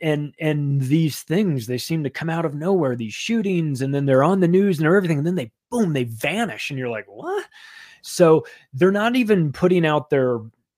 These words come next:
you know, like, something like the Boston bombing. And it's just, it's like, it wasn't even the varsity team pulling that one off. You know, it was a real sloppy job,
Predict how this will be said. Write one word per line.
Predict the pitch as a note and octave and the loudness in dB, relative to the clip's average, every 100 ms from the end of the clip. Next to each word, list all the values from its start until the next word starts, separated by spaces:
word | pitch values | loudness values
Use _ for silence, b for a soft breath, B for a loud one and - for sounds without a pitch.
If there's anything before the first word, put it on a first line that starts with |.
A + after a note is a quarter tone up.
| _ _ _ _ | _ _ _ _
you | F#3 G3 | -10 -8
know, | G#2+ G#2 | -8 -6
like, | C#3 C3+ | -6 -4
something | G#3+ A3+ | -2 0
like | G3+ E3+ | 0 -2
the | B2+ | -4
Boston | - B2 C#3 F#2+ - | -2 -4 -4 -12 -16
bombing. | G#2 A2 G#2+ G#2 A2 | -14 -12 -12 -14 -16
And | A2 A#2 D3+ | -16 -14 -6
it's | F3+ E3+ D#3+ | -4 -4 -8
just, | - F#3 - | -10 -10 -4
it's | F3 - | -4 -2
like, | F#3 F#3 | 0 2
it | F#3+ | 4
wasn't | G3 A3 A3+ | 4 2 2
even | A#3 G#3 | 2 4
the | E3+ | 2
varsity | A#2+ A#2+ E3 - G#3+ E3 | 2 0 0 0 -2 -2
team | - D3+ A#2+ G#2+ | -4 -4 -4 -6
pulling | - A#2+ G#2 | -6 -6 -6
that | F#2 | -10
one | G2+ F#2+ | -12 -14
off. | D#2 - - | -18 -20 -16
You | B2+ | -6
know, | C3+ | -2
it | D3+ | 4
was | E3+ D#3+ | 6 6
a | E3 | 4
real | D3+ F#3+ G#3 G3+ | 4 4 6 6
sloppy | - F3 D#3+ - C#3+ | 4 2 2 0 -4
job, | C3+ C#3 A2 | 0 -2 -2